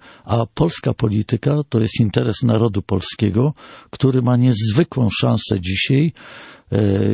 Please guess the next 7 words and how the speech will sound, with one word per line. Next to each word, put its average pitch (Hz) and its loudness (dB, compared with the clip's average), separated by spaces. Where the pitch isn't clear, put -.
zmienić, 113 0
e, 80 0
tę 110 -2
rzeczywistość 113 -2
dotychczasowych 104 -2
relacji 104 -2
polsko-ukraińskich 95 -2